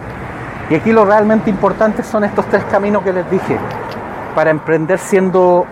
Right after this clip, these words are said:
o mejor dicho, para emprender a pesar que usted cuide un enfermo, o ser freelancer, o ser blogger, o montar un producto y servicio en internet, yo creo que son las mejores opciones.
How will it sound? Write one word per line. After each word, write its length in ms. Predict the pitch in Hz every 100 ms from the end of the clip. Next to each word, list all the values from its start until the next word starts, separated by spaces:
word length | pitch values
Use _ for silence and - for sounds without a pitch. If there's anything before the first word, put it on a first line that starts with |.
| - - - - - - -
o 100 | 135
mejor 320 | 135 175 165
dicho, 300 | 156 190 - 101 -
para 140 | 135
emprender 640 | 135 - 135 151 185 185 175 - -
a 120 | 156
pesar 360 | 147 - - 269
que 80 | 262
usted 240 | - 233
cuide 220 | 240 233
un 100 | 220
enfermo, 560 | 208 202 254 254 247 240 - - - - - - -
o 120 | 147
ser 180 | - 247
freelancer, 580 | - 165 143 110 - 101 - - - -
o 60 |
ser 240 | - 151 120
blogger, 420 | 147 196 120 92 - - - - - - - - -
o 220 | 165 120 - - - - - -
montar 360 | 135 113 156
un 80 | 151
producto 360 | - 147 - 151
y 20 |
servicio 400 | - 120 151 -
en 80 | 131
internet, 460 | 117 117 160 247 254 - - - - - - - - -
yo 100 | 139
creo 160 | 156
que 60 | 139
son 220 | - 156
las 100 | 143
mejores 380 | 117 - 165 151
opciones. 420 | - - 101 92